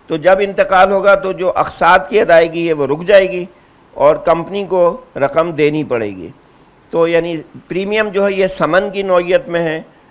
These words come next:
और compensation जो है वो मबी की नौयत है यहाँ पर। तो समन में गरर पाया जाता है इसमें और मुद्दत में भी पाया जाता है।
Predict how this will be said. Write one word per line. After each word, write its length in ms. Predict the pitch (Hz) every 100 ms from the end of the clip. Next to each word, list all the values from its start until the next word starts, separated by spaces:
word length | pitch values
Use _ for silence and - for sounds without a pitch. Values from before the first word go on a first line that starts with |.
| _
और 180 | - 139
compensation 760 | - 160 170 170 - 170 214 190
जो 100 | 175
है 80 | 180
वो 140 | 180
मबी 340 | 156 143 143 170
की 140 | 151
नौयत 420 | 147 127 120 113 117
है 80 |
यहाँ 200 | 110 104
पर। 180 | - 95 - _ _ _ _ _
तो 80 | 156
समन 300 | - 180 202
में 200 | 202 190 165
गरर 240 | 156 156
पाया 260 | 135 120 117
जाता 300 | 113 110 113
है 100 | 110
इसमें 280 | - 101 110 _ _ _ _ _ _ _ _ _ _ _ _ _ -
और 160 | 151
मुद्दत 380 | 156 160 143 185 185
में 120 | 185
भी 100 | 185
पाया 240 | 175 160 156
जाता 300 | 160 147 143
है। 160 | 143